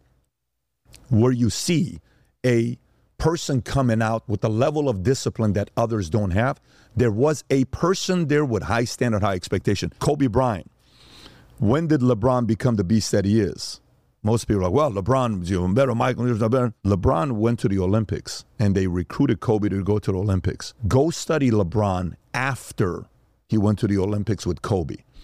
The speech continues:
because he noticed Kobe was maniacal about his training. Nobody ever had the standards of Kobe, including Michael. Michael had better God-given ability,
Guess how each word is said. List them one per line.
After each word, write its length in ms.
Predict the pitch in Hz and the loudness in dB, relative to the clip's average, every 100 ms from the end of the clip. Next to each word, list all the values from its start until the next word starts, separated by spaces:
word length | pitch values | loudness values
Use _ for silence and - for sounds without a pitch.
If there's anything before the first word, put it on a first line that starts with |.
| - - - | -20 -20 -6
because 380 | 101 98 117 - | -4 0 0 0
he 140 | 131 | 2
noticed 500 | 120 127 170 123 101 | 2 2 0 -2 -4
Kobe 380 | - - 120 117 | -4 0 0 0
was 260 | 110 104 95 | 0 0 0
maniacal 1400 | 90 98 123 139 143 175 196 175 175 156 - 135 113 - | 2 4 4 4 2 2 2 2 2 0 0 2 2 0
about 360 | 107 98 98 | -2 -2 -2
his 220 | 90 92 | -2 -4
training. 480 | - - 104 90 76 - _ _ - - - | -4 -2 0 0 -4 -12 _ _ -20 -10 0
Nobody 800 | 117 127 160 220 196 151 131 - | 4 4 4 2 2 0 0 2
ever 240 | 156 156 | 2 2
had 180 | 127 123 | 0 0
the 80 | 113 | -2
standards 400 | - 127 123 104 | -2 0 2 0
of 100 | 104 | -2
Kobe, 320 | - 113 85 - | 0 0 0 0
including 560 | 123 - 165 208 196 110 | 0 0 0 2 0 0
Michael. 680 | 98 120 214 - - - - | 0 2 0 -2 -8 -10 -4
Michael 460 | 98 143 - 156 | 0 0 -2 -2
had 180 | 147 117 | -2 0
better 200 | 110 135 | 0 0
God-given 560 | 104 127 127 107 120 104 | 0 0 0 0 -2 -2
ability, 520 | 92 151 165 - 78 | 0 0 -2 -6 -12